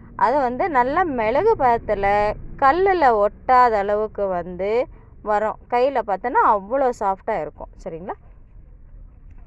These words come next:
சரி, இப்போ இது வந்து அரைச்சி எடுத்துட்டீங்க. எடுத்துட்டு இது வந்து நல்லா சின்ன சின்னதா வந்து வில்லையா வந்து எடுத்து தட்டி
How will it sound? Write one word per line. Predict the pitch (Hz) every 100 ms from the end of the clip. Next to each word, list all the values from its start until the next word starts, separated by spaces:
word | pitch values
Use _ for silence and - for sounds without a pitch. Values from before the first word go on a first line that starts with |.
| - - -
சரி, | - 294 214
இப்போ | - 302 370 330
இது | 311
வந்து | 294 262 277 453 - - -
அரைச்சி | 208 240 277 - 403 -
எடுத்துட்டீங்க. | 202 190 196 185 175 175 - - - -
எடுத்துட்டு | 269 370 - 208 208 226 254 - - -
இது | 277 311
வந்து | 294 269 370
நல்லா | 294 254 294 311 - -
சின்ன | 320 269
சின்னதா | 262 262 240 480
வந்து | 359 285 277
வில்லையா | 262 277 247 254 302
வந்து | 247 208 202 294 440 -
எடுத்து | 190 202 208 220
தட்டி | - 226 - 233 285